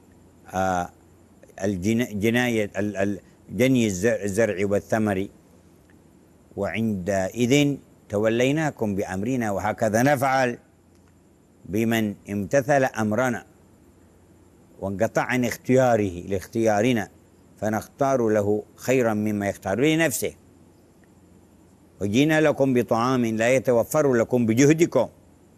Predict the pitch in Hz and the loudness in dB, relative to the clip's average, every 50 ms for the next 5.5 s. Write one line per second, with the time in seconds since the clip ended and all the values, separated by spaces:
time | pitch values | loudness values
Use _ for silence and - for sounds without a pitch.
0 | _ _ _ _ _ - - - 98 110 120 120 113 104 110 107 104 107 104 - | _ _ _ _ _ -14 -4 -2 0 2 2 2 2 2 0 0 0 0 0 0
1 | - 131 123 117 139 127 98 120 113 110 104 104 117 123 123 110 101 120 117 113 | 0 0 2 2 0 0 2 0 2 2 4 4 4 2 2 0 0 0 0 0
2 | 113 110 113 113 110 104 - - 110 110 123 117 107 143 117 - 147 143 139 135 | 0 0 0 0 0 -2 -2 0 0 2 2 0 0 -4 0 2 2 2 2 0
3 | - - - - - - - _ _ _ _ _ _ - - 95 101 101 92 90 | -2 -6 -14 -20 -20 -20 -20 _ _ _ _ _ _ -18 -6 0 0 0 2 2
4 | 95 104 110 104 87 117 131 127 113 - 113 95 - - - 107 104 104 101 101 | 2 0 0 0 0 0 0 0 0 -2 -4 -6 -6 -4 -2 -2 0 0 0 0
5 | 104 113 123 135 135 123 110 95 82 71 | 2 2 4 4 4 4 2 0 -2 -6